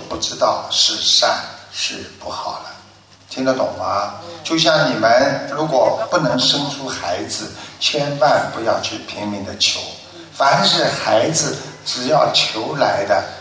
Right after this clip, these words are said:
基本上百分之九十都是讨债的。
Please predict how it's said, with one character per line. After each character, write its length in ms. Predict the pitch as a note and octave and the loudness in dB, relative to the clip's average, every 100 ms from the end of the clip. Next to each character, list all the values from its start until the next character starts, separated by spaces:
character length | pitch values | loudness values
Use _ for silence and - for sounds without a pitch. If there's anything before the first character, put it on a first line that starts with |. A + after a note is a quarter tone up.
| - - | -12 -2
基 260 | - D#3 D#3+ | 0 0 -2
本 160 | - - | -4 0
上 420 | - G#2+ - - | 2 2 -2 -2
百 240 | G#2 - - | 2 2 0
分 140 | - - | -6 -6
之 100 | - - | -8 -8
九 180 | - - E2 D#2+ | -8 -8 -10 -6
十 500 | - - - E2 - | -4 -4 -6 -10 -6
都 120 | - | -4
是 80 | - - - | -4 -8 -10
讨 240 | - - - | -8 -8 -8
债 80 | - - | -8 -8
的。 60 | - | -12